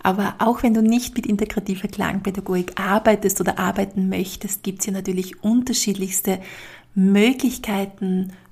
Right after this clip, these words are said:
Übungen, Spiele der Achtsamkeitspraxis in den Alltag einfließen zu lassen. Ich habe Christopher Willard schon erwähnt. Ich kann dir sein Buch von Herzen empfehlen, Aufwachsen in Achtsamkeit. Ich setz dir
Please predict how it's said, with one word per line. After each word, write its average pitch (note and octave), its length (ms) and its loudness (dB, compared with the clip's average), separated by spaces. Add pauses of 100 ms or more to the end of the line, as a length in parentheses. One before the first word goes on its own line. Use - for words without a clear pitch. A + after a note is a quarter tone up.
(140)
Übungen, G#3 720 4
Spiele G#3 640 0
der G3 200 -4
Achtsamkeitspraxis F#3 1080 -4
in F#3 60 -2
den F#3 160 0
Alltag F#3 460 -4
einfließen F#3 600 -4
zu F#3+ 140 -2
lassen. G3 520 0 (460)
Ich - 220 -6
habe G3+ 260 0
Christopher G#3+ 600 0
Willard A#3 340 4
schon G3 180 0
erwähnt. F#3 480 -2
Ich - 140 -14
kann F#3+ 180 -2
dir G3 140 0
sein F#3 380 0
Buch A3 280 0
von G3 200 -4
Herzen F#3+ 460 0
empfehlen, F#3+ 760 -2
Aufwachsen F#3+ 680 0
in F#3 120 0
Achtsamkeit. F#3 720 -2 (580)
Ich - 180 -4
setz - 340 0
dir F#3+ 220 0